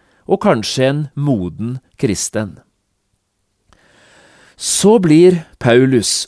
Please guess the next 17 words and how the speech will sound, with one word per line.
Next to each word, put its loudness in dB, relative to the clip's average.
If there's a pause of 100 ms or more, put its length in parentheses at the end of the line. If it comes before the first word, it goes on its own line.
og 2
Barnabas, -2
slik -2
vi 4
leste 0
om -4
det, -10 (340)
valgt 0
ut -4
av 0
menigheten 0
i 0
Antiokia -2 (340)
som 0
menighetens 0
første -4
misjonærer. -4